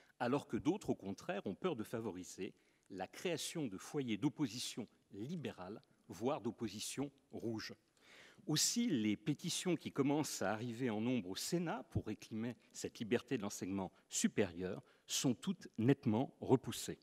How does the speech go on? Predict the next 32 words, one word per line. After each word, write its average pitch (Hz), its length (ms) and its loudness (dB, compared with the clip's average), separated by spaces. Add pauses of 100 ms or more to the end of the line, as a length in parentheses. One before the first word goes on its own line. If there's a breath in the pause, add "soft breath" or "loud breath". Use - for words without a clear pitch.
(720 loud breath)
Napoléon 143 380 6
trois 127 240 6
lui-même 113 500 2
est - 140 0
extrêmement 120 640 2
hésitant. 110 580 -4
Il 170 120 -4
faut - 160 -4
dire 123 240 -2
que - 120 -6
pour 92 240 -6
nombre 143 360 6
d'opposants, 110 720 -2
il 87 140 -12
n'a 92 100 -10
pas 101 140 -6
tort, 165 380 -4
parce - 200 -10
que 127 100 -4
la 101 120 -2
volonté 131 580 0 (220 loud breath)
de 104 80 2
mettre 113 260 2
en 98 40 -2
difficulté 120 580 -4
l'Empire 101 520 -4 (320 soft breath)
prime 147 240 4
ici - 320 -2 (200)
manifestement 135 880 6 (260)
toute - 220 -2
autre - 300 -4 (240)
considération. 113 760 0